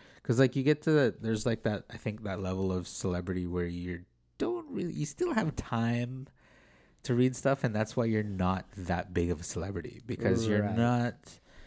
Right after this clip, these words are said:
Speaker 1: you're, you're
Speaker 2: Or you're just one of those celebrities that is famous for being famous, and all you do is read the tabloids about yourself so you can do the next thing that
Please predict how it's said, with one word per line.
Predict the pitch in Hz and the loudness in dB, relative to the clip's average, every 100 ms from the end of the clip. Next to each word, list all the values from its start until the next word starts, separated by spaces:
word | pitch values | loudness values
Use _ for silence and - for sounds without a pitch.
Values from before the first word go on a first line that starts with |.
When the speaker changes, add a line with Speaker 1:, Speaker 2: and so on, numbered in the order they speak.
| - - - - - | -18 -16 -18 -20 -12
Speaker 1:
you're, | - 110 104 107 | 2 4 4 4
you're | 113 | 6
Speaker 2:
Or | 131 147 | 8 8
you're | 135 | 6
just | 127 123 131 | 4 0 0
one | 123 | 0
of | 117 | 2
those | 113 110 | 0 -2
celebrities | 120 110 113 107 101 | -2 -2 -2 -2 -4
that | 107 104 | -4 -4
is | 98 | -4
famous | - 110 104 - | -4 -6 -6 -8
for | 104 | -8
being | 101 95 | -8 -10
famous, | 87 - 104 101 92 - | -12 -10 -8 -8 -10 -12
and | - 107 | -12 -10
all | 82 104 | -8 -6
you | 107 98 | -6 -6
do | 95 104 101 | -6 -6 -6
is | 95 | -6
read | 98 92 | -8 -10
the | 98 | -10
tabloids | 107 92 98 98 95 | -10 -10 -8 -8 -6
about | 104 101 92 | -8 -6 -8
yourself | 90 - 98 87 | -10 -10 -12 -10
so | - | -10
you | 98 | -10
can | - 90 | -10 -10
do | 92 | -10
the | 85 | -10
next | 82 85 - - | -12 -12 -14 -14
thing | 90 92 | -12 -10
that | 87 | -12